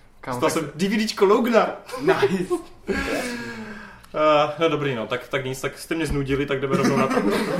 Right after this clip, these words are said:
Speaker 2: Eh, jinak lidi, napište nám, co jste dostali vy za filmové dárky. A ne to, že jste dostali super, super balíček na torrenty a podobně, to ne, to nechci slyšet. <laughs> Eh, trailery.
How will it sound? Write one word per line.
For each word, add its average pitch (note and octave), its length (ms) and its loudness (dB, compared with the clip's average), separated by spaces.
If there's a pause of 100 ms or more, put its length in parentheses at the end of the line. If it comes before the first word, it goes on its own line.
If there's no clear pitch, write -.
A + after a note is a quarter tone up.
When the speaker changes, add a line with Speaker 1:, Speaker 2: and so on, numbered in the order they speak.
(1300)
Speaker 2:
Eh, D#3 340 2
jinak E3+ 160 2
lidi, D3+ 160 -2
napište C3 260 -4
nám, B2 80 -4
co C3 80 -10
jste - 100 -10
dostali B2 240 -8
vy A2 80 -8
za A2 80 -8
filmové G2+ 340 -10
dárky. G2+ 380 -14
A C3+ 120 4
ne C#3 140 8
to, C#3 120 2
že C3 120 -2
jste C3+ 120 -4
dostali C3+ 460 0
super, C#3+ 360 -2 (400)
super - 320 -4
balíček C3 440 0
na C3 80 0
torrenty C3 360 -2
a C3 60 0
podobně, A#2 340 -6
to B2+ 100 -6
ne, A#2 160 -2
to A#2+ 80 -8
nechci A#2+ 220 -8
slyšet. - 380 -8
<laughs> G#3 60 -8 (540)
Eh, D3+ 680 6 (120)
trailery. F3 440 6